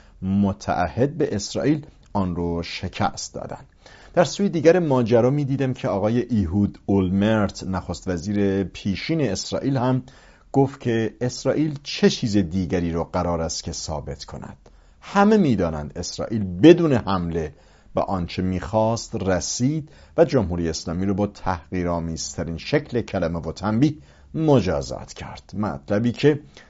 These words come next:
در میان افکار عمومی ایران هم این موضوع بسیار به چشم می‌آید و اظهارات و اقتدارنمایی‌های جمهوری اسلامی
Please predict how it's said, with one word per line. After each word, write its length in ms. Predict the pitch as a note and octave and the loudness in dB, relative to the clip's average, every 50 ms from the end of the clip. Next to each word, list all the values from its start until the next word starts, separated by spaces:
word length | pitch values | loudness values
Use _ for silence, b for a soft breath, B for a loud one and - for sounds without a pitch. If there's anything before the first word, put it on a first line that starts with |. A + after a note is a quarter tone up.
| B - | B -6
در 200 | - F2+ F2 F2 | -4 -2 -2 -2
میان 360 | E2 F2 F#2 F#2+ A2 B2+ D3 | -2 -2 0 0 2 2 2
افکار 420 | D#3+ D#3 C#3 - - - C3 C#3+ D#3 | 2 0 -2 -2 -2 -2 0 0 2
عمومی 260 | D3+ B2+ A#2 A#2+ C#3 | 2 0 0 -2 -2
ایران 460 | D3 C#3+ C3+ A#2 G#2+ G2+ G2+ G#2 G#2+ | -2 0 0 2 2 2 2 0 -2
هم 160 | G2+ G#2+ G#2+ | -2 -2 -2
این 180 | G#2+ G2+ G2 G2 | -2 0 0 -2
موضوع 380 | F#2+ F2 D#2+ D2 C#2 E2+ E2+ E2 | -2 -4 -6 -6 -8 -8 -6 -6
بسیار 680 | F2+ E2 - - - - F2 G2 A2 A#2+ C3+ C3+ B B B B B B B B - | -6 -6 -6 -6 -6 -4 0 2 4 4 4 2 B B B B B B B B -2
به 80 | E3+ | -2
چشم 480 | - - - - F3 C3 F2+ - - E2+ | 0 0 -2 -2 -2 -2 -2 -4 -8 -8
می‌آید 600 | D#2+ D2+ D2+ D2 D2 D2+ C#2+ D2 C#2+ C2+ C2+ C2 C2+ D2+ | -8 -8 -8 -8 -8 -8 -6 -6 -6 -6 -8 -10 -10 -8
و 280 | E2 E2 D#2+ D#2 D2+ C#2 - - | -6 -4 -4 -4 -6 -8 -6 -4
اظهارات 840 | G#2 G2 E2 - F2+ E2 F#2+ F#2 F#2 F2 G2 G#2 G#2+ G2+ - - | -4 -4 -4 -4 -6 -4 -2 -2 0 0 0 0 0 -2 -2 -4
و 60 | A2 - - | -6 -6 -4
اقتدارنمایی‌های 1300 | F#2 G2 - - - F2+ E2 F2+ F2+ F2 E2+ F2+ F2 F2+ F2 E2 D2 E2 E2 E2+ D#2 E2+ F#2+ G#2 G2+ G2 | -4 -6 -6 -6 -8 -6 -2 -2 -2 -2 -2 -2 -4 -4 -4 -6 -6 -6 -8 -8 -6 -4 -4 -2 -2 -2
جمهوری 520 | F2 F#2+ F2 E2+ E2 D#2+ E2 D#2+ D#2+ D#2 | -2 -4 -6 -6 -6 -8 -8 -8 -8 -8
اسلامی 600 | D2 D2 - - - F2 D#2+ F2+ G2+ G#2+ A2 G#2 | -8 -8 -8 -8 -8 -6 -4 -2 0 -2 -2 -4